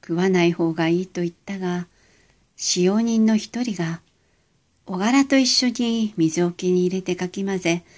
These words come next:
それから食べれば大丈夫だ」と言ったので、その通りにして、家の者二十数名で食べた。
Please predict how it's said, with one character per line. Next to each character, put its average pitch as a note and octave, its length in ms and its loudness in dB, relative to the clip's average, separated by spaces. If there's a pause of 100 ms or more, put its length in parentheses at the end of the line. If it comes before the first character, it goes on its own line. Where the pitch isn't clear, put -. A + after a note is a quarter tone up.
(440)
そ - 160 -12
れ F3+ 140 -6
か F#3 140 -2
ら F#3+ 80 0
食 F#3+ 180 -2
べ G#3 120 0
れ G#3+ 120 0
ば E3 320 -2
大 D#3 240 -6
丈 A3+ 160 -2
夫 A3 120 -2
だ」 E3+ 140 0
と E3 120 -2
言 E3 80 0
っ - 20 -18
た G#3+ 240 -6
の G3 160 -4
で、 F3 240 -4 (580)
そ - 220 -4
の A#3 180 0
通 C4 260 2
り G#3+ 120 2
に F3 140 2
し - 100 -4
て、 F3 320 -6 (760)
家 F3 300 2
の F#3 100 2
者 F3 400 0 (680)
二 G#3 200 0
十 D#3+ 240 2
数 E3 320 -4
名 G3+ 240 -2
で F#3+ 200 -4
食 E3+ 120 -6
べ E3 80 -8
た。 - 260 -20